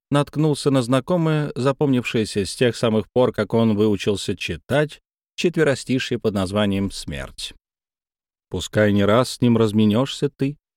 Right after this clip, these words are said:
сам выберет он время вашей встречи. Несть в мире для него ни гор, ни бурных речек, лишь луг, где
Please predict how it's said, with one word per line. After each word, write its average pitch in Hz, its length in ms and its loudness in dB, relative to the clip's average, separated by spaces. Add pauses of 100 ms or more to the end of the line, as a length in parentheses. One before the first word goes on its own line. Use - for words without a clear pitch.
(160)
сам 139 380 0
выберет 135 400 2 (120)
он 127 380 2
время 117 460 2
вашей 107 420 -4
встречи. 95 640 -6 (460)
Несть 117 400 2
в 123 40 -2
мире 117 380 2
для 107 260 0
него 113 460 2 (140)
ни 117 160 4
гор, 123 360 4
ни 123 160 2
бурных 113 440 0
речек, 135 480 -2 (400)
лишь 135 260 2
луг, 156 380 2
где 143 260 0